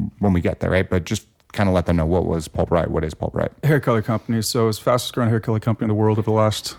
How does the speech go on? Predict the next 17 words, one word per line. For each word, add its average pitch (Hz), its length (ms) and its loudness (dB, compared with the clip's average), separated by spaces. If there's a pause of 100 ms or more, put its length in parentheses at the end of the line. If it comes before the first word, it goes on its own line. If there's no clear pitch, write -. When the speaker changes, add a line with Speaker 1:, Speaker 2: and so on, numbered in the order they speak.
(120)
Speaker 2:
probably 107 160 2
three 110 200 2
years. 101 380 0
Speaker 1:
Yeah, - 300 -4 (160)
Speaker 2:
And 120 100 0
Speaker 1:
it's 110 120 -2
Speaker 2:
acquired 113 240 2
by 113 80 2
L'Oreal 107 420 0
last 101 260 -2
year. 110 240 -4 (420)
Speaker 1:
Fucking 85 320 -2
Speaker 2:
So, 76 40 2
Speaker 1:
did 98 140 2
it. - 120 -2 (220)
Yeah, 123 100 0
Speaker 2:
yeah. 80 140 -2